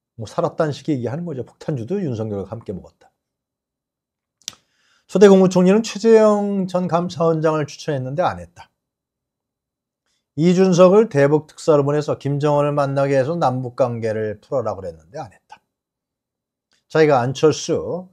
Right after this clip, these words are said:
윤석열 후보 단일화를 성사시켰다. 계속 터져나오고 있습니다. 오세훈 네 번이나 울었다. 검찰 조사를 자기가 받게 되면 선거법 위반이죠. 한 달이면 하야하고 탄핵된다.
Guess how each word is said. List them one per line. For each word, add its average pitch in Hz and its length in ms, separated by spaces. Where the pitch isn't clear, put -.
윤석열 120 320
후보 139 260
단일화를 104 420
성사시켰다. - 680
계속 123 300
터져나오고 98 460
있습니다. - 360
오세훈 123 420
네 107 140
번이나 95 340
울었다. - 440
검찰 196 920
조사를 185 920
자기가 170 280
받게 156 300
되면 123 200
선거법 185 460
위반이죠. 107 680
한 208 120
달이면 208 340
하야하고 185 420
탄핵된다. 180 640